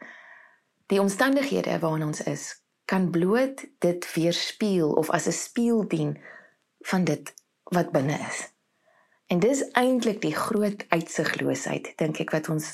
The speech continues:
wat ons almal vrees. Om, om nie meer planne te hê <laughs> van binne af nie. Evelyn Underhill het hierdie mooi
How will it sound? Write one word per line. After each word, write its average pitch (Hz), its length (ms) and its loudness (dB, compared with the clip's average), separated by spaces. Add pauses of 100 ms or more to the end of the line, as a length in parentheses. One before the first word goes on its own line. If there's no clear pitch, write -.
wat 170 180 -2
ons 165 160 -4
almal 165 240 0
vrees. 151 540 -4 (720)
Om, 180 300 4 (500)
om 202 160 4
nie 220 140 4
meer 233 400 2 (340)
planne 262 380 4 (100)
te 196 160 0
hê - 380 0 (420)
<laughs> - 600 -10
van 185 120 2
binne 156 320 2
af - 240 -2
nie. 185 140 -2 (1400)
Evelyn 233 320 4
Underhill 196 560 2 (320)
het 196 160 0
hierdie 190 200 2
mooi 180 200 4